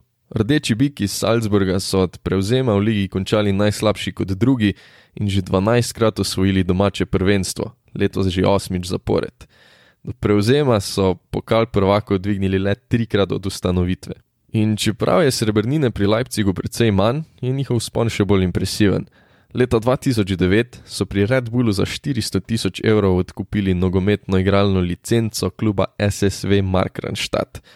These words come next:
V sedmih letih iz pete nemške lige napredovali v Bundesligo in že prvo sezono zasedli drugo mesto,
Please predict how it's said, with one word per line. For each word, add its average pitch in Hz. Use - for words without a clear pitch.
V 127
sedmih 110
letih 107
iz -
pete 127
nemške 104
lige 95
napredovali 87
v 82
Bundesligo 113
in -
že -
prvo 107
sezono 95
zasedli 92
drugo 98
mesto, 101